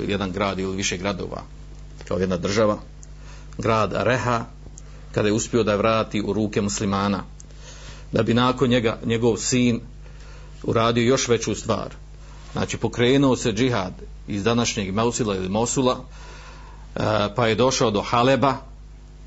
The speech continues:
a onda iz Haleba preko Palestine sa Salahuddin Ejubijem, Nureddin Zenkijem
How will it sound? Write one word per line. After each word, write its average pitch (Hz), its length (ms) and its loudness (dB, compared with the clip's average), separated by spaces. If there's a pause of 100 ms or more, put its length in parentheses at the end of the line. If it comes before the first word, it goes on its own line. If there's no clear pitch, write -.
a 104 160 2
onda 113 280 4
iz 95 180 -2
Haleba 120 580 2 (420)
preko 98 240 0
Palestine 107 840 0 (340)
sa - 200 -4
Salahuddin 107 520 2
Ejubijem, 101 720 2
Nureddin 101 400 2
Zenkijem 107 520 0